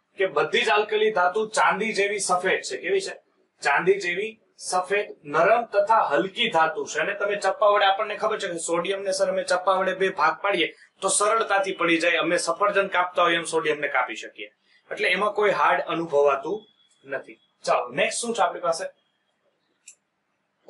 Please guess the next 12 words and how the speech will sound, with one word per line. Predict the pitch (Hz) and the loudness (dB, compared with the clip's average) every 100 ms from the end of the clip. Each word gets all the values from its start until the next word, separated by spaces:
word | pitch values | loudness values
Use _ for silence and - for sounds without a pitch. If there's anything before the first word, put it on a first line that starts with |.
| - _ _ _ _ _ _ _ _ _ _ _ _ _ _ _ _ _ _ _ _ _ - | -20 _ _ _ _ _ _ _ _ _ _ _ _ _ _ _ _ _ _ _ _ _ -12
ચાલો, | - - - | -10 -8 -4
next | - - - | -2 -2 0
છે | - | 0
આપણી | 196 196 | 0 -2
પાસે | 196 196 202 | -2 -4 -4
કે | 202 | -4
એની | 202 | -4
પરમાણ્વીય | - 160 180 185 190 | -2 0 2 0 0
ત્રિજ્યા | 185 170 170 180 | 0 -4 -2 0
અને | 147 | 0
આયનીય | 143 135 | -2 -4
ત્રિજ્યા. | - - - | -10 -12 -10